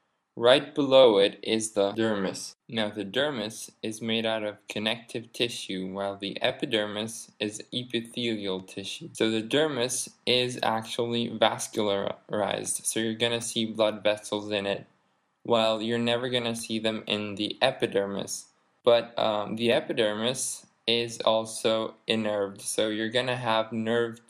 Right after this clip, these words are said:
terminations in the epidermis as well as in the dermis.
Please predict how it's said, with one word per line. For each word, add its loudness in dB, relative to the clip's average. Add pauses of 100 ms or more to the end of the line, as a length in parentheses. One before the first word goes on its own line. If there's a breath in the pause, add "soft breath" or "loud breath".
terminations -2
in -2
the 2
epidermis -2 (500)
as 6
well 4
as -4
in -2
the -4
dermis. -4